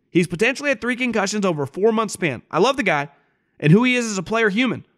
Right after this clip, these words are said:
but it ain't worth being a vegetable in ten to fifteen years to your kids. Yeah, I, I think it's easy for all of us to say he should retire and quit.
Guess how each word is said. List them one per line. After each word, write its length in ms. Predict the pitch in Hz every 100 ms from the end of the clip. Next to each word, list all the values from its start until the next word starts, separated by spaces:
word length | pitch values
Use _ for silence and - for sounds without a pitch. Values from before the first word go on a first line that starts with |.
| _ _ -
but 120 | 156
it 80 | 170
ain't 160 | 240
worth 240 | 220 233 226
being 180 | 202 185
a 40 |
vegetable 500 | 143 185 - 156 156
in 80 | 131
ten 240 | 147 156
to 40 | 147
fifteen 360 | 156 139 139
years 360 | 127 123 120 - _ _ _
to 80 | -
your 120 | 113
kids. 400 | 107 139 98 - _ _ - _ _ _ _ _ - -
Yeah, 160 | 240
I, 340 | 233 233 202 202
I 60 |
think 140 | 220 240
it's 100 | 185
easy 280 | 190 208 208
for 160 | 175
all 200 | 156 160
of 60 | 175
us 180 | 170 -
to 80 |
say 360 | 139 160 156 151
he 120 | 143
should 180 | 135 143
retire 520 | 135 147 147 151 156
and 240 | 147 135 123
quit. 320 | 151 151